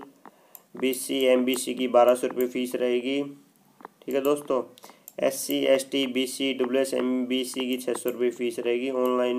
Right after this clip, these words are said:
मोड में आपको payment करनी है। Total post कितने रहेंगे? पाँच सौ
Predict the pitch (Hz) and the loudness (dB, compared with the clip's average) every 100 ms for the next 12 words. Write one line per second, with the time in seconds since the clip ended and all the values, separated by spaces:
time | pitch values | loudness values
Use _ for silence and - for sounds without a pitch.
0 | 123 120 120 117 120 120 - 131 - 113 | -2 0 0 0 0 -2 0 -6 -4 -4
1 | 110 107 - - 110 110 107 104 _ _ | -6 -10 -18 -16 -12 -12 -12 -18 _ _
2 | _ _ - - _ _ 143 143 143 139 | _ _ -20 -20 _ _ 0 2 0 0
3 | 143 143 127 135 131 127 131 131 135 127 | -2 -2 -4 0 2 2 2 0 0 0